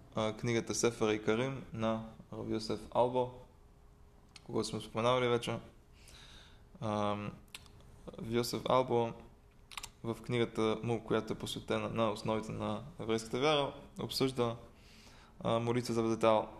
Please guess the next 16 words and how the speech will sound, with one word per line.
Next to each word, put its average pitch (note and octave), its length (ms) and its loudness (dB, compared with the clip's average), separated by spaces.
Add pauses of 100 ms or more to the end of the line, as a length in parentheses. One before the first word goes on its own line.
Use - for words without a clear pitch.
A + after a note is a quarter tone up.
(680)
И, C#3 380 0 (160)
а, A#2 420 2 (840)
тук - 200 -6
той, A#2 280 4 (240)
а, A2+ 340 -2
се A2+ 280 0
бори A2 300 0
с - 40 -10
този A2 240 0
въпрос. A2+ 460 -2 (1500)
И A#2+ 340 2
пише, - 200 -4 (180)
и A#2+ 180 0 (160)
той A#2 160 0
пише - 220 -4
следното. A2+ 420 0